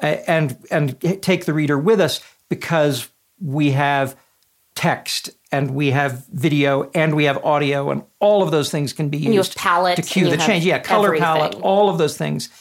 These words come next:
Speaker 1: can be used to telegraph it. Uh, but yeah, in, in books, I really like, I really like the, the idea that you've limited yourself.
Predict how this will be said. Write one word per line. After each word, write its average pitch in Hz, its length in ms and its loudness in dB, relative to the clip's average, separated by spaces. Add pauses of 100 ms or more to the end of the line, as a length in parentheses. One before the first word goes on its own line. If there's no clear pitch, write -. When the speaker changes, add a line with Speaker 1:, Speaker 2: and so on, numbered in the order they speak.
(180)
Speaker 1:
can 170 160 0
be 165 80 -2
used 147 220 -4
to 143 60 -10
telegraph 143 540 -2
it. - 140 -10 (320)
Uh, 143 120 -2
but 151 200 -4
yeah, 165 260 2
in, 156 360 0
in 151 160 2
books, - 480 -2 (360)
I 147 40 0
really 175 720 4
like, 151 420 0 (560)
I 160 60 0
really 170 400 4
like 147 240 2
the, 143 340 -2
the 156 200 -2
idea 151 380 2
that 139 140 -2
you've 139 320 -2
limited 156 420 2
yourself. 139 500 -2